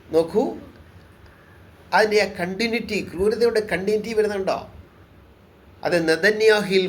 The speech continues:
വന്ന് നിൽക്കുകയാണ്. മെനച്ചം ബെഗിൻ തുടങ്ങി വെച്ച ലിക്വിഡ് പാർട്ടിയുടെ ഇന്നത്തെ നേതാവായ നെതന്യാഹു പല ക്രൂരതകളും ലോകത്ത് കാണിച്ചുകൊണ്ടിരിക്കുന്നു. അത് ബിബ്ലിക്കൽ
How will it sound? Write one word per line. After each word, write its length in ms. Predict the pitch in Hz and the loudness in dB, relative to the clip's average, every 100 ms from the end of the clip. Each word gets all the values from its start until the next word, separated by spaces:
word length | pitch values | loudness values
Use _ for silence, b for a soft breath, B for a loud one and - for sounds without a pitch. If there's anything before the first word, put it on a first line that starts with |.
| 180 | -2
വന്ന് 220 | 165 156 | -4 -4
നിൽക്കുകയാണ്. 520 | 143 156 - - - - - - - - - - - - - - - - - - - | -4 -4 -6 -6 -12 -20 -20 -20 -20 -20 -20 -20 -20 -20 -20 -20 -18 -18 -18 -18 -4
മെനച്ചം 420 | 180 254 285 302 285 | 0 2 0 -2 0
ബെഗിൻ 380 | 254 262 294 381 | 0 0 -4 -4
തുടങ്ങി 320 | 226 226 247 254 | -2 0 0 0
വെച്ച 300 | 233 - 247 - - B B - - | -2 0 0 -2 -6 B B -20 -6
ലിക്വിഡ് 460 | 165 190 277 - | -4 -2 -4 -4
പാർട്ടിയുടെ 520 | 226 208 202 214 220 262 | -2 -2 -2 2 4 4
ഇന്നത്തെ 680 | 269 202 214 240 240 240 214 | 2 0 0 2 2 2 2
നേതാവായ 640 | 190 190 190 175 143 139 147 220 262 B B - - - - - - - - - - - 123 | -2 0 0 2 0 0 -2 -2 -6 B B -20 -20 -20 -20 -20 -20 -20 -20 -20 -20 -14 -6
നെതന്യാഹു 840 | 123 165 196 214 151 117 - 120 82 73 - - - - - - - - - - - - - | -2 0 0 0 -2 -2 -8 -12 -12 -14 -16 -20 -20 -20 -20 -20 -20 -20 -18 -16 -16 -16 -10
പല 180 | - 143 165 165 | -6 -2 -2 -2
ക്രൂരതകളും 580 | 156 160 156 147 143 139 | -4 0 0 2 0 0
ലോകത്ത് 360 | 135 131 139 131 | 0 -2 -4 -4
കാണിച്ചുകൊണ്ടിരിക്കുന്നു. 800 | 127 127 127 113 117 113 107 98 - - - - - B B B B - | -4 -4 -8 -12 -12 -12 -14 -14 -14 -16 -16 -16 -14 B B B B -4
അത് 140 | 226 302 | -2 -2
ബിബ്ലിക്കൽ 800 | 247 220 220 294 311 320 320 | -2 -2 -2 -2 -2 -2 -2